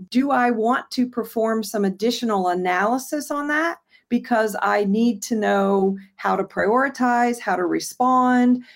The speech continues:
how to rank stack my risks. Quantification could be a great tool for that, to choose what your next step is, to choose what the response would be to, to the risks that are in your register.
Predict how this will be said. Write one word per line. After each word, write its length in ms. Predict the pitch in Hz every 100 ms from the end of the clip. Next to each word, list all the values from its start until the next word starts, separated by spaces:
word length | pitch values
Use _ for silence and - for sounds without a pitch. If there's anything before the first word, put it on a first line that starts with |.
| _
how 180 | - 214
to 80 | 190
rank 340 | 175 196 196
stack 520 | - - 185 214 254 269
my 140 | 262
risks. 580 | 254 254 269 - - - _ _
Quantification 680 | 233 214 202 208 220 226 214
could 140 | 226
be 120 | 190 190
a 40 |
great 360 | 160 175 - -
tool 240 | 208 196
for 180 | 196 151
that, 380 | 151 202 294 320 _ - - _ -
to 140 | 233
choose 640 | 190 - 294 285 240 196 190
what 160 | 208 208
your 100 | 208
next 220 | 208 -
step 260 | - 208 -
is, 160 | - -
to 120 | 190
choose 320 | - 247 196
what 160 | 208 -
the 80 |
response 640 | 175 185 - 202 175 - -
would 160 | 151
be 300 | 147 107 90 -
to, 380 | 196 170 156
to 340 | - - 202 190
the 100 | 165
risks 360 | 170 175 -
that 160 | 180 165
are 80 | 160
in 180 | 170 156
your 140 | 143
register. 480 | 131 127 - -